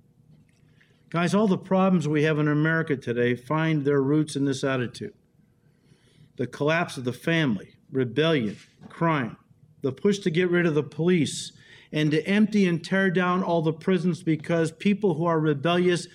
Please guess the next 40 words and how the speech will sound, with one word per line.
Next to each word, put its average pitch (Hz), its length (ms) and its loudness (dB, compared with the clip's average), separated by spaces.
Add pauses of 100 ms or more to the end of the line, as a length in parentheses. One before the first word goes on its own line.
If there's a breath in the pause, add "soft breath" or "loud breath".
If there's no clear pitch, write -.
(260 loud breath)
don't 190 240 4
want 180 280 0
people 202 340 2
who, 180 240 0
other 208 300 2
people 196 340 0
who 170 80 0
are 180 120 2
rebellious 175 560 2 (380 loud breath)
to 185 80 -2
be 170 140 2
held 160 180 2
accountable. 240 560 0 (840)
Get 202 160 2
rid 214 120 4
of 202 60 2
the 214 80 2
police, 262 360 2
they 139 80 0
won't 143 200 2
be 175 100 2
arrested. 180 460 0
Get 180 100 2
rid 226 140 4
of 226 40 2
the 220 80 2
prisons, 226 380 0
they 151 100 2
won't 170 200 2
have 175 120 -6
to 175 80 -6
serve 196 300 -2
time. 202 300 -4 (1300 loud breath)
It 170 160 0
all 247 300 0
feeds 247 360 2
into 220 180 4
this 170 320 0
rebellious 196 880 0
mindset. 190 600 0